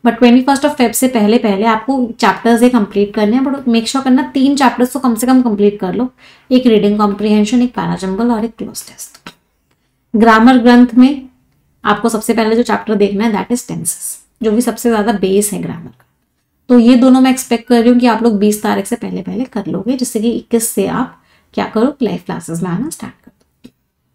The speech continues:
Complete जो लेना चाहते हैं subscription, quants भी पढ़ना चाहते हैं, reasoning भी पढ़ना चाहते हैं, जीए भी पढ़ना चाहते हैं, English भी पढ़ना चाहते हैं, सारे के सारे banking exams के लिए, वो complete subscription ले लेंगे।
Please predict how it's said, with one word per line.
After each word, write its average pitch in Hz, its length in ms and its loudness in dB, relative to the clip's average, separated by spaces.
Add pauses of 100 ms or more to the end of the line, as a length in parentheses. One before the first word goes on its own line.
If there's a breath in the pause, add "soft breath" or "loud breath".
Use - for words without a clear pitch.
(1080 soft breath)
Complete 269 460 6
जो 311 100 4
लेना 294 260 2
चाहते 285 200 0
हैं 294 60 2
subscription, 285 420 -2
quants 226 480 2
भी 247 100 6
पढ़ना 220 300 0
चाहते 214 220 -2
हैं, 220 100 0
reasoning 226 360 2
भी 226 80 2
पढ़ना 202 280 -2
चाहते 202 260 -4
हैं, 202 80 2
जीए 208 220 2
भी 226 100 0
पढ़ना 208 300 -4
चाहते 202 180 -6
हैं, 214 80 -2
English 220 200 0
भी 247 60 -4
पढ़ना 202 220 -4
चाहते 196 160 -6
हैं, 233 80 0
सारे 226 240 0
के 233 60 0
सारे 240 180 2
banking 202 440 0
exams 175 320 -2
के 165 140 -8
लिए, 190 200 -4 (380)
वो 254 420 4 (220)
complete 247 500 4
subscription 214 540 -2
ले 196 140 -2
लेंगे। 175 340 -4